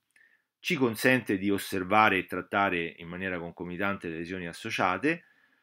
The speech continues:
può fornire dei risultati che, eh, danno un miglior, eh, incremento del recupero funzionale e possono consentire un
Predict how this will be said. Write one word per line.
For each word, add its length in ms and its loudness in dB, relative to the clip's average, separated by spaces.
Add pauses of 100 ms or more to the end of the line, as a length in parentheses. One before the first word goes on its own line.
(380)
può 420 8 (140)
fornire 540 2
dei 100 0
risultati 800 0
che, 500 -4
eh, 380 -10
danno 680 -4
un 500 -8
miglior, 760 4
eh, 1080 -6
incremento 680 -2
del 480 -6
recupero 440 -6
funzionale 880 -2 (420)
e 400 4
possono 400 0
consentire 800 -4
un 420 -6